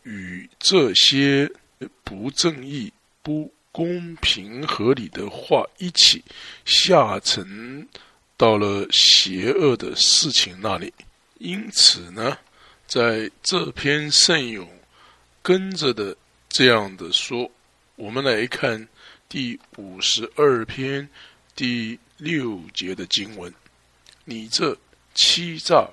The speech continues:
虚伪的舌头，凡伤人的话，你都羡慕。”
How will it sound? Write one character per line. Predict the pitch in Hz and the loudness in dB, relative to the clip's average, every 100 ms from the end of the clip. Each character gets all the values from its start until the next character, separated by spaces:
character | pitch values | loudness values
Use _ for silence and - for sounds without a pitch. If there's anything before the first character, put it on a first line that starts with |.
| - | -6
虚 | - - - 165 170 143 | -4 -2 -4 -6 -10 -10
伪 | 95 82 - _ | -10 -10 -16 _
的 | - | -6
舌 | 92 - 98 127 | 0 0 0 -4
头， | 104 90 117 - _ _ _ _ _ _ _ | -6 -10 -12 -16 _ _ _ _ _ _ _
凡 | - - 90 104 123 | -10 -6 -4 -6 -8
伤 | 147 - - 160 175 | -2 0 2 0 0
人 | 143 95 | -10 -10
的 | 110 | -12
话， | 110 - 101 - _ _ _ _ _ | -8 -4 -4 -4 _ _ _ _ _
你 | - 104 87 82 - _ | -16 -14 -14 -16 -20 _
都 | 127 135 131 143 - - | -2 0 -2 -6 -12 -2
羡 | - - - 196 135 | 4 6 6 4 2
慕。” | 95 98 104 | -2 -14 -18